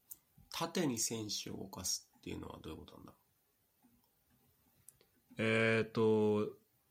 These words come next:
Speaker 2: まあ、だから、め-、アルゼンチンが、だから多分結局中で、い-、数的優位を作れないみたいなことなのかな？
Speaker 1: うん。
Speaker 2: で、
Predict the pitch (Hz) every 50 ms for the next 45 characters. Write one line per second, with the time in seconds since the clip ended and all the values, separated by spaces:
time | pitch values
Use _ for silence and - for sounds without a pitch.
0 | _ _ _ _ _ _ _ - - 143 143 156 143 151 143 123 117 107 98 98
1 | 101 113 127 147 - - 147 147 165 170 202 226 214 190 - 185 165 147 139 139
2 | 143 143 135 110 95 - - - _ _ _ _ _ _ _ _ _ _ - -
3 | 143 131 131 131 180 156 131 - 180 196 185 151 165 208 214 220 262 240 180 156
4 | 135 117 104 92 - - - _ _ - 139 143 - - - - - - 147 139
5 | 143 139 147 143 127 113 101 - - - - - 120 117 107 104 95 87 85 82
6 | - 85 85 87 - - - 95 90 82 82 - 85 85 95 110 113 113 107 107
7 | 104 101 98 95 92 92 - _ _ _ _ _ _ _ _ _ _ _ - -
8 | - - - - - - - - - - - - _ _ - 147 151 165 170 170
9 | 165 - -